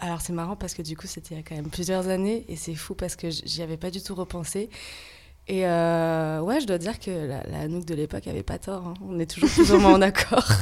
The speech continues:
<laughs> Non, mais c'est vrai parce que s'aimer soi-même, c'est, c'est un combat perpétuel, c'est un exercice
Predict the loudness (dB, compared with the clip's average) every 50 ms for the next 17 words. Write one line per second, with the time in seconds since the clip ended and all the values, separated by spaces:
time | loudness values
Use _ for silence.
0 | 4 4 4 4 4 6 4 2 4 2 0 -2 -2 -2 -20 -16 -10 -6 -4 -2
1 | -2 -2 -4 -4 -6 -8 -2 0 2 4 4 4 4 2 2 2 2 0 0 0
2 | 0 0 0 -2 -2 -2 -2 -2 -2 0 0 2 2 2 2 2 2 2 2 2
3 | 2 0 0 0 0 -2 -2 -2 -2 -4 -8 -14 -18 -18 -18 -20 -20 -20 -20 -20
4 | -20 -20 -8 -4 -2 0 2 2 0 -2 -2 -4 -2 0 2 2 0 0 -2 -4
5 | -4 -4 -4 -2 -2 -2 0 0 0 2 2 2 2 2 2 2 2 2 2 0
6 | 0 -2 -2 -2 -2 0 0 0 0 0 0 0 0 0 0 -4 -6